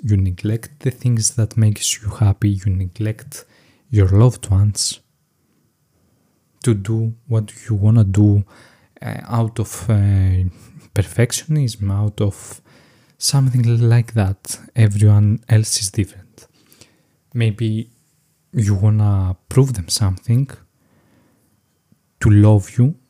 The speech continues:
or to make their love be worthy out of this situation, but, but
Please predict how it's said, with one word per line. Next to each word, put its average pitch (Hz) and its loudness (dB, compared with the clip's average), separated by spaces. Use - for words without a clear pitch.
or 104 6
to 98 0
make 113 4
their 95 2
love 107 4
be 101 4
worthy 104 2
out 107 0
of 92 -6
this 110 0
situation, 117 2
but, 104 -2
but 110 -2